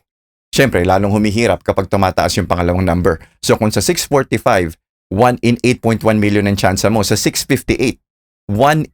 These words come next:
in forty point four million ang <laughs> tsansa mo. So, mataas pa yung tsansa mo na matamaan ng kidlat ng seventy times. So, seventy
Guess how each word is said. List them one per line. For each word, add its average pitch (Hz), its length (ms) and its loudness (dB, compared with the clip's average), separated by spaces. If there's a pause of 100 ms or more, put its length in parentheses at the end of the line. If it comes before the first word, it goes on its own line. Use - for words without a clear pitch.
in 135 160 2
forty 143 640 0
point 120 320 0
four 113 240 2
million 95 720 2
ang 120 160 2
<laughs> - 40 -2
tsansa - 440 0
mo. 104 240 0 (400)
So, 123 320 4
mataas 120 480 0
pa 139 160 2
yung 131 160 2
tsansa 117 400 2
mo 110 160 2
na 107 80 2
matamaan 104 640 2
ng - 80 -6
kidlat 92 480 0 (400)
ng 110 160 4
seventy 110 560 2
times. 85 480 0
So, 104 320 0
seventy 135 640 2